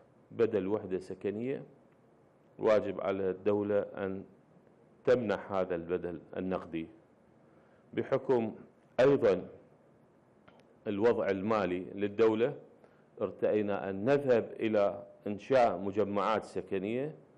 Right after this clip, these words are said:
على مستوى الأقضية وأيضًا مراكز المدن لذوي الشهداء، وتنفذ من خلال موديل اقتصادي يعد بين مؤسسة الشهداء وهيئة المستشارين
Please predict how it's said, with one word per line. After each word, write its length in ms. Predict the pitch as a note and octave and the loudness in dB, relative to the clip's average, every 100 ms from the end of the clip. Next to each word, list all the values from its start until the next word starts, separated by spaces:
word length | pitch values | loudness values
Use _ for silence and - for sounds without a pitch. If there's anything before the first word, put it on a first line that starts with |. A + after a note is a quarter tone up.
| _ _ _ - | _ _ _ -4
على 200 | F#2 G2 | 0 0
مستوى 420 | B2 B2+ C#3 C#3 | 0 0 4 6
الأقضية 680 | C3 A#2+ A#2+ G2+ G2+ A#2+ C3+ B2+ - - | 6 4 2 0 2 0 -2 -16 -20 -16
وأيضًا 480 | - G#2 - G#2+ G2 | -2 2 4 4 2
مراكز 560 | F#2+ F#2 G2 F#2 F#2 F2 | -2 0 0 0 -6 -8
المدن 380 | D#2+ G2+ G#2+ B2+ - _ _ _ - | -10 -10 -10 -12 -18 _ _ _ -10
لذوي 580 | G2 B2 A#2+ A#2 A#2+ A2 | -2 2 2 4 2 2
الشهداء، 640 | - G#2 F2+ E2 D#2+ - - - _ _ - | -2 -4 -2 -2 -2 -4 -20 -20 _ _ -8
وتنفذ 640 | G2 G#2+ A2 G#2+ G#2+ F#2+ | -6 -4 -4 -4 -4 -4
من 220 | F#2 F#2 - | -6 -10 -8
خلال 400 | F#2+ F#2 F2+ E2+ - | -2 2 2 -2 -8
موديل 420 | F2+ F2 F#2+ F2+ - | -10 -4 -2 -2 -8
اقتصادي 680 | - F2 - F2+ E2+ E2+ G#2+ - _ _ _ _ _ - - F#2 - - - | -12 -12 -2 -2 -2 -8 -10 -18 _ _ _ _ _ -20 -18 -18 -18 -20 -6
يعد 400 | G2 F2 G#2+ - - - | 0 2 2 -2 -16 -12
بين 500 | F#2+ G2 F2+ F2 E2+ - - - | -6 -4 -4 -4 -6 -8 -18 -8
مؤسسة 540 | E2 G2+ G#2 - F2+ - - | -6 -4 -8 -10 -12 -12 -12
الشهداء 760 | G2+ - G2+ G2 G2+ G2+ - - - | -12 -10 -8 0 0 0 -6 -20 -10
وهيئة 1300 | G2 F#2+ F#2+ F#2 F#2 - - _ _ _ - G2 - - | -2 2 2 0 -6 -18 -20 _ _ _ -8 -4 -4 -6
المستشارين 800 | F#2+ F2 - F#2 - F2+ G2+ B2+ | -10 -12 -12 -12 -6 -4 -4 -6